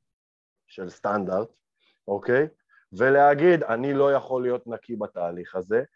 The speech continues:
אני לא שיפוט-, אני שיפוטי בתהליך הזה, זה מתנגש אצלי עם המון, אה, אה, אמיתות פנימיות משלי,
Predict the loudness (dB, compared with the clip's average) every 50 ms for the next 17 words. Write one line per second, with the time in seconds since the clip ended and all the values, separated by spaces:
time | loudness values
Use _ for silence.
0 | _ _ _ _ -8 -4 -2 2 2 2 2 0 -2 -8 -8 -8 -10 -10 _ -6
1 | -6 -4 -4 -6 -8 -10 -8 -8 -8 -4 0 2 2 2 2 2 0 0 0 0
2 | 0 0 -2 -6 -8 -8 -8 -6 -4 -4 -4 -4 -4 -6 -6 -8 -6 -6 -4 -2
3 | 0 0 0 0 -2 -6 -8 -6 -4 -4 -2 -2 -2 0 0 0 0 0 -2 -6
4 | _ _ _ _ _ _ _ -6 -4 -2 -2 -2 -2 -4 -4 -6 -6 -6 -8 -10
5 | -10 -8 -6 -4 -4 -4 -4 -6 -6 -4 -4 -4 -4 -4 -8 -10 -10 -8 -8 -6
6 | -6 -6 -8 -10